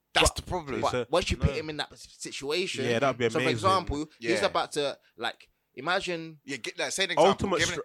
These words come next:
Speaker 1: give an
Speaker 3: ult-,
Speaker 1: example.
Speaker 3: yeah,
Speaker 2: So
Speaker 3: ultimate strength, but
Speaker 1: Yeah.
Speaker 3: you can't. Ultimate strength, but strength doesn't mean anything. So say, um, he's so strong, if he moves,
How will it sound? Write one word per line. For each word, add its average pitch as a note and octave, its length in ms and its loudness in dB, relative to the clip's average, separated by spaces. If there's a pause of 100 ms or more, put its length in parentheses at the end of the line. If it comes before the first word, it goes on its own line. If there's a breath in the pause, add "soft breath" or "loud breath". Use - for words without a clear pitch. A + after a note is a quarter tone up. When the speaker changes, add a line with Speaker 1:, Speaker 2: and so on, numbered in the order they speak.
Speaker 1:
give D3 100 2
an F3 40 2
Speaker 3:
ult-, F3 80 0
Speaker 1:
example. C3+ 320 -2
Speaker 3:
yeah, G2 120 -4 (100)
Speaker 2:
So B2+ 140 0
Speaker 3:
ultimate C#3 320 -4
strength, - 340 -16 (120)
but F#2+ 180 -14
Speaker 1:
Yeah. F#2 220 -10 (220)
Speaker 3:
you - 160 -20
can't. A#2+ 260 4
Ultimate C3 400 4
strength, A#2 360 -6
but - 200 -8 (800 soft breath)
strength B2+ 200 -2
doesn't G#2+ 180 -12
mean A#2 200 -10
anything. F#2+ 340 -20
So G#2 200 -16
say, B2 500 -6
um, G#2 640 -4 (1500)
he's A2 160 -8
so C#3+ 200 4
strong, A#2 460 -2
if A2+ 140 -14
he A#2+ 100 -8
moves, A#2 580 -12